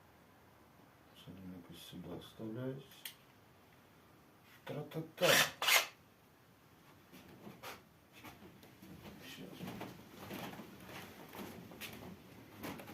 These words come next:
Тут щось якась кнопочка, шурупи намальована. Тут щось намальований якийсь замок.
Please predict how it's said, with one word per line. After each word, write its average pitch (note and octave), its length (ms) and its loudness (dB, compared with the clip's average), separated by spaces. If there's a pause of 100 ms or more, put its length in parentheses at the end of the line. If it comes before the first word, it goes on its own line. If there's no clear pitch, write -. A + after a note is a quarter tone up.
(920)
Тут G#2+ 120 4
щось G#2+ 200 4
якась G2+ 280 2
кнопочка, - 600 0
шурупи A2 460 2
намальована. G#2 600 4 (1600)
Тут A2+ 140 6
щось - 420 4
намальований A2 560 12
якийсь G#2 260 8
замок. A2 480 12